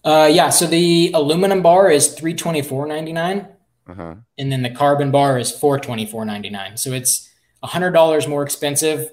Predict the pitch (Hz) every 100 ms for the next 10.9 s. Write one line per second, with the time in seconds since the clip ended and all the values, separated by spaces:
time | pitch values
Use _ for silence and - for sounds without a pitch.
0 | - 135 131 104 135 131 123 120 117 110
1 | 98 - - _ _ _ _ _ - 82
2 | 76 71 - _ _ 113 120 110 104 98
3 | 95 92 92 - 87 - _ _ 76 143
4 | - 135 131 127 123 120 123 175 185 156
5 | 147 170 - 147 151 170 147 151 175 175
6 | 170 175 180 180 - _ _ _ - 165
7 | 123 139 135 135 135 135 135 - 131 139
8 | 135 131 135 - _ _ _ _ _ _
9 | _ _ _ _ _ _ _ 175 175 202
10 | 196 214 208 175 156 143 135 127 -